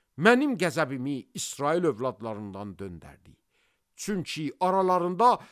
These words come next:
fəqət o mənim qeyrətimi çəkdi. Beləcə mən öz qeyrətimdə İsrail övladlarını məhv etmədim. Buna görə de, bax, mən onunla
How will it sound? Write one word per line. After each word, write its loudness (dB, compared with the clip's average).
fəqət -2
o 6
mənim 4
qeyrətimi -6
çəkdi. -20
Beləcə 4
mən -6
öz 6
qeyrətimdə -6
İsrail 0
övladlarını -8
məhv -16
etmədim. -20
Buna 8
görə 2
de, 0
bax, 4
mən 2
onunla -4